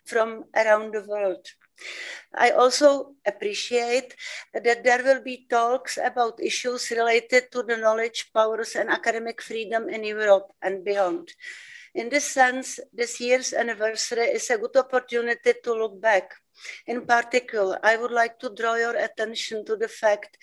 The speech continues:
that in a few weeks, namely on thirtieth June, twelve years will have passed since the historically first extraordinary session of the Academy Assembly of the Czech Academy of Sciences.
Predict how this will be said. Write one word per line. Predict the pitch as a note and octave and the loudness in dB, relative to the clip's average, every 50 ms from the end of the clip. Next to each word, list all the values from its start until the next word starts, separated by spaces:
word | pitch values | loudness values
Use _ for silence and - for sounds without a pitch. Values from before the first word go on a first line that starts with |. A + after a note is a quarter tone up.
| - - - - - - - | -16 -14 -14 -16 -10 -2 2
that | B3 C4 C4 | 2 2 2
in | B3+ - A#3+ B3+ | 2 0 2 2
a | B3+ | 2
few | B3+ - - B3 B3+ B3+ B3 | 0 -2 -4 -4 -4 -4 -4
weeks, | A3 A3 G#3 G#3 G3+ - - - | -6 -6 -6 -6 -6 -8 -6 -2
namely | A#3 A3+ A#3 A#3 A#3 A3+ A#3 | 0 0 0 0 -2 -2 -2
on | - G#3+ A3 | -2 -2 -4
thirtieth | G#3+ - - B3 A#3+ A#3 A#3 A#3 - A3+ G#3 G3+ G3+ G3 | -6 -2 0 2 2 2 0 -4 -8 -12 -10 -10 -12 -12
June, | G3 G#3+ A3 A3 G#3+ G#3 G3+ G3+ G3+ G3 _ - - - - - - - F3+ | -8 -4 -2 -2 0 0 -2 -4 -6 -10 _ -18 -18 -16 -16 -18 -20 -20 -4
twelve | G#3 G#3+ B3 C#4 D4 C#4+ - - | 2 6 6 6 6 4 0 -6
years | B3 A#3+ A#3+ A#3+ - - - | -4 -2 -2 -2 -2 0 0
will | A#3 A#3 | 2 2
have | A#3 A#3+ A#3 - - - | 0 -4 -8 -10 -6 -2
passed | A#3+ A#3 A3+ A#3+ A#3+ - - - - | 0 2 2 0 0 -4 -8 -10 -8
since | - C4 B3 - | -8 -8 -8 -6
the | - A#3+ A3+ | -4 -4 -2
historically | A3 A3+ A3+ - - A#3 A3+ A3 A3 - A3+ A3+ | -2 -4 -4 -4 -4 -2 -2 -2 -2 -4 -4 -4
first | A3 - - A#3+ A#3 A#3+ B3 - - - _ - - - - | -6 -4 -2 0 0 0 -2 -4 -8 -10 _ -20 -16 -10 -8
extraordinary | - G3+ - - - - A#3 A#3 - - A#3 A#3+ A3+ G#3 B3 B3+ B3+ A#3+ A3+ A3 | -8 -6 -6 -8 -4 -2 0 0 2 2 2 0 0 -2 -2 -4 -2 -2 -4 -4
session | - - G#3 G3+ G3 - - - G#3 G#3 G#3 G#3 - - - - - - - _ _ - | -4 -4 -6 -6 -6 -6 -6 -6 -6 -6 -6 -8 -10 -12 -12 -12 -14 -16 -18 _ _ -2
of | B3 A#3 A3+ | -2 -2 0
the | G#3 C4 - | 0 0 2
Academy | - A3 - C4 B3 B3+ B3+ C4 - | 2 2 2 2 2 2 0 0 -2
Assembly | - A3+ - - C4 B3 A#3+ A3+ A#3+ | -2 -4 -4 -4 -6 -4 0 2 2
of | A#3+ A#3+ A#3+ A#3 | 2 2 -2 -4
the | A3 A#3 | -6 -8
Czech | - - B3 A#3 - - - - - | -6 -6 -8 -8 -8 -10 -20 -10 -6
Academy | - A#3 - - A#3 A3+ A3+ A#3 A3+ | -6 -4 -2 -2 -2 0 0 0 0
of | A3+ A3+ A3 | -2 -2 -2
Sciences. | - - A3+ G#3+ A3 A3 A3+ G#3+ - G3 F#3 F#3 F#3 - | 0 4 4 4 4 2 -4 -6 -4 -2 -2 -2 -4 -8